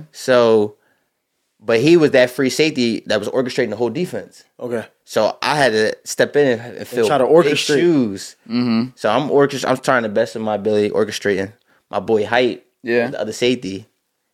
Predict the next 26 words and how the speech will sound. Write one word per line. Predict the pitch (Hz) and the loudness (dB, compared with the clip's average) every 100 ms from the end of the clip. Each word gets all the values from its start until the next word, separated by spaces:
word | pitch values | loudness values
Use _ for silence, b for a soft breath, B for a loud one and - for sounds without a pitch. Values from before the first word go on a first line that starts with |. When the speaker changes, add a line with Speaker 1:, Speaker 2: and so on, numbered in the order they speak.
| _ _ _ | _ _ _
Speaker 1:
he | - | -6
still | 156 - 113 | -6 -2 -2
ain't | 113 | 0
know | 110 | -2
the | 107 | 0
defense | 117 117 113 | -2 -4 -4
like | 110 | -4
that | 110 107 | -2 -2
neither. | 135 131 101 - | -2 -2 -6 -4
But | 117 | -2
he | 165 | 0
making | 143 - 113 | -2 -4 -6
plays | 151 160 190 175 | -2 0 2 2
though. | 127 101 98 _ _ _ | 0 -2 -6 _ _ _
At | - 123 | -6 -2
that | 127 | -2
Speaker 3:
Mm. | 120 | -2
Speaker 1:
point, | 147 | -6
he | 147 | 0
Speaker 3:
So | 147 | 2
there's | 151 | 4
Speaker 1:
probably | 156 175 | 6 6
Speaker 3:
really | 156 | 6
nobody | 151 143 139 135 | 4 6 6 8
that's | 127 123 | 6 4
back | 113 123 135 - | 0 4 4 4